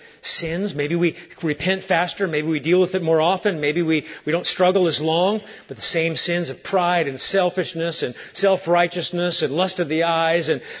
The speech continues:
pride of life, I mean, we still struggle." And here he says, "I want you to freely and fully forgive." Instead of like,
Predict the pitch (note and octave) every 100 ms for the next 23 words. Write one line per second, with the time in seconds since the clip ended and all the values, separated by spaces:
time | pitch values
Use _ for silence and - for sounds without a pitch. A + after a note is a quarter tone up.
0 | - - F#3+ F#3+ E3+ D#3 E3 E3+ D#3+ D#3
1 | D#3 F#3+ - F#3 E3+ - - F#3+ G3+ C3
2 | - - _ _ _ _ _ _ _ _
3 | _ _ _ - D3+ F#3 B3 G#3+ - G3
4 | F3 E3+ G3+ F3+ D3+ - - G3+ G#3+ A3+
5 | B3 B3+ - - - - D#3 C#3+ - -
6 | A3+ A3+ A#3+ A#3 - - G#3+ D3+ E3+ C3
7 | - - _ _ _ _ _ _ _ _
8 | _ _ _ _ - G3 - A#3 G3 F#3
9 | F3